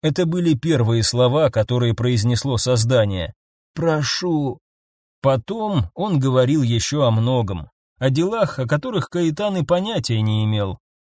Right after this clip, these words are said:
Хахон происходил из расы гномов, которые обитали в другом мире,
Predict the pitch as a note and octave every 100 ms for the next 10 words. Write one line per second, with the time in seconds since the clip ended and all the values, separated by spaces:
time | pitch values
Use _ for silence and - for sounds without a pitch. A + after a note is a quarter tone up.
0 | _ _ - D3+ D3+ - - A#3 A3 F3
1 | - - D3 D#3+ - E3 G3 G#3 C#3 B2+
2 | F#3 D#3+ - A#2+ B2 G3 G3 F3 - -
3 | G#2+ D3+ C3+ A#2 A#2 D#3 D#3 C3+ G#2 B2
4 | C3 C3+ B2 E3+ C3+ G2